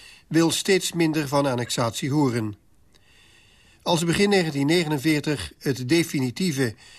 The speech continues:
door de geallieerden goedgekeurde plan bekend wordt... schrikken de voorstanders van annexatie wakker.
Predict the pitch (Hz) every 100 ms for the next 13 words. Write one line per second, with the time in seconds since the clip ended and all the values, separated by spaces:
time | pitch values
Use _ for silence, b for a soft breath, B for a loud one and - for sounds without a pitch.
0 | B B 147 139 139 135 151 170 143 120
1 | 185 - 131 147 131 - 139 113 107 175
2 | 170 165 156 - B B B B - 202
3 | 196 180 147 165 156 - 151 151 - 143
4 | 135 123 131 117 - 156 160 135 101